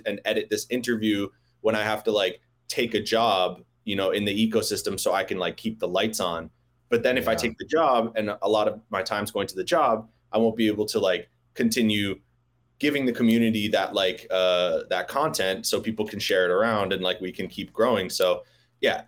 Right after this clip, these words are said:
Speaker 1: point, long-winded, but point being, like, um, it's important to value, like, the creators and, and the,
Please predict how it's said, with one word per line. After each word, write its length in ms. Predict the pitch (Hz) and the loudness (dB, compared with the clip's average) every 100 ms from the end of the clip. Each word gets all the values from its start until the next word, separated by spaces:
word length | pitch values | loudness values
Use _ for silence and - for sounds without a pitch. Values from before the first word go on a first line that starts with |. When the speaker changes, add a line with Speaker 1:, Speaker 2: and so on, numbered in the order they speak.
| _ | _
Speaker 1:
point, 280 | - 143 139 - _ _ _ - | -2 0 0 -10 _ _ _ 0
long-winded, 580 | 131 139 135 131 139 113 | 2 4 4 2 2 2
but 160 | 117 | 0
point 280 | - 123 113 | 0 0 2
being, 260 | 113 117 110 | 2 4 4
like, 300 | 98 92 98 | 2 0 0
um, 400 | 92 90 90 - - | 2 2 -2 -8 -6
it's 140 | 139 | -4
important 360 | 156 156 156 135 | -2 2 2 2
to 40 | |
value, 320 | 123 120 120 117 | 0 2 4 4
like, 220 | 110 104 | 2 0
the 80 | 107 | -6
creators 540 | - 107 107 101 95 | -2 0 0 0 -2
and, 160 | 95 95 | -4 -4
and 200 | 95 92 | -6 0
the, 240 | 92 90 | 2 2